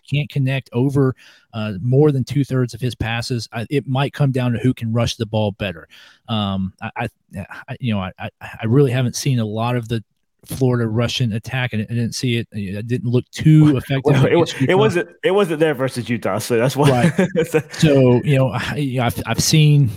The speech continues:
Speaker 1: I've seen Tennessee be able to rush the ball twice. Uh, I have not seen Florida rush the ball against Utah. I think Tennessee's defense is maybe not as good as Utah, but possibly comparable to Utah. So we'll see.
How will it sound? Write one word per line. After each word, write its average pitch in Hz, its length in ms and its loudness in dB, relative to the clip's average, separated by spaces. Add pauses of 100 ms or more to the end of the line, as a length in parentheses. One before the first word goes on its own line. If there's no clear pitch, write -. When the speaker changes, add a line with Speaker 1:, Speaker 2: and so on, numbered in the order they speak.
Speaker 1:
I've 123 140 -4
seen 143 200 4
Tennessee 131 440 0
be 123 180 -2
able 123 160 2
to 120 60 0
rush 120 260 0
the 117 60 -4
ball 117 200 0
twice. 131 640 0
Uh, 107 320 -4
I 110 40 -6
have 110 280 -4
not 120 220 0
seen 117 260 0
Florida 117 380 0
rush 117 260 -2
the 117 60 -10
ball 117 180 0
against 110 220 -4
Utah. 117 420 -2
I 104 60 -4 (100)
think 135 220 -2
Tennessee's 123 440 -4
defense 123 480 -2
is 107 240 -6 (540)
maybe 156 800 4
not 202 200 8
as 185 100 4
good 196 160 4
as 170 100 4
Utah, 180 420 2
but 170 120 0 (220)
possibly 151 560 0
comparable 165 500 0
to 165 60 2
Utah. 165 380 0
So - 180 2
we'll 151 180 6
see. 151 360 2